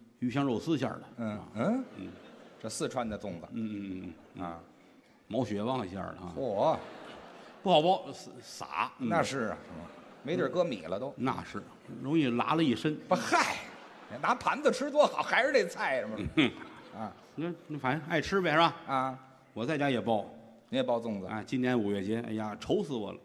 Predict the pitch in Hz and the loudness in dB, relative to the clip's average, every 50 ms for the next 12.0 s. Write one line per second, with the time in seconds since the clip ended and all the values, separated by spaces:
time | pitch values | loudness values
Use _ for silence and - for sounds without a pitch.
0 | - - - 95 82 87 110 160 196 208 - - - - - 202 220 190 - - | -16 -12 -10 -10 -6 -6 -6 -6 -6 -8 -10 -16 -14 -10 -6 -6 -6 -6 -6 -6
1 | 131 160 214 226 - - 233 - - 113 101 95 92 90 85 - - _ _ - | -4 -4 -4 -6 -6 -6 -6 -6 -6 -6 -6 -6 -8 -10 -12 -14 -20 _ _ -14
2 | - - 110 151 170 170 151 143 139 135 143 - - - - 147 180 143 135 143 | -12 -10 -8 -8 -8 -8 -8 -10 -12 -14 -16 -12 -8 -6 -4 -4 -2 -2 -2 -2
3 | 180 190 185 254 262 220 160 151 139 - - 156 135 120 107 113 123 123 104 - | -2 -4 -4 -2 -2 -2 -2 -4 -4 -4 -6 -6 -6 -4 -4 -4 -6 -6 -6 -10
4 | - - - - 123 127 123 123 123 131 - _ - 139 208 233 214 - 165 165 | -16 -20 -18 -12 -10 -10 -8 -10 -12 -14 -12 _ 2 6 6 6 6 6 4 6
5 | 151 147 135 127 - - 156 147 147 139 - - - - - - - - - - | 6 6 6 6 6 6 8 8 8 6 2 -4 -12 -18 -20 -20 -20 -20 -20 -20
6 | _ _ _ _ - 127 135 123 131 120 113 120 127 113 107 - - 117 104 - | _ _ _ _ 0 0 0 2 2 2 4 4 4 4 2 2 0 -2 0 0
7 | 107 104 113 113 110 - - 110 110 113 - - - 113 - - - - 95 101 | 0 0 -2 -2 -4 -8 -2 -2 0 0 -2 -6 -12 -20 -20 -12 -8 -8 -6 -4
8 | 107 110 101 82 - - - - - 110 107 101 - _ _ 151 180 226 - - | -4 -4 -4 -6 -8 -12 -18 -16 -14 -12 -12 -12 -16 _ _ 4 4 4 4 2
9 | - - - - - 127 131 127 127 123 - - - 113 127 151 165 156 143 - | -4 -14 -20 -16 -8 -4 -4 -4 -4 -4 -10 -12 -6 0 2 2 2 2 0 -2
10 | 196 208 185 151 190 208 214 165 117 123 120 - - - - 131 135 113 139 123 | 0 0 2 4 4 4 4 4 2 2 -2 -2 -4 -8 -2 2 4 4 4 2
11 | - 113 104 135 165 233 202 208 247 302 302 277 - 202 269 285 247 190 135 - | 0 2 6 6 6 8 8 8 8 8 8 8 8 8 8 8 8 4 2 0